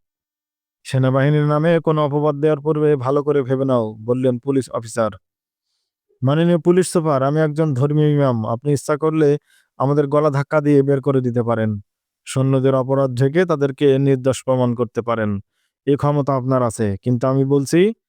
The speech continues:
আপনি শাসক হলেও খোদা নন। সৈন্যদেরকে বিপদ থেকে বাঁচানোর জন্য এরা সারা রাত আগুনের সাথে যুদ্ধ করেছে, আর এভাবেই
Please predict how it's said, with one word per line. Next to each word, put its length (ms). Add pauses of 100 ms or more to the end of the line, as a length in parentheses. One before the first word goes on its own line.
(300)
আপনি 280
শাসক 380
হলেও 360
খোদা 300
নন। 300 (480)
সৈন্যদেরকে 640
বিপদ 280
থেকে 260
বাঁচানোর 440
জন্য 260
এরা 300
সারা 340
রাত 220
আগুনের 400
সাথে 280
যুদ্ধ 240
করেছে, 480 (540)
আর 160
এভাবেই 580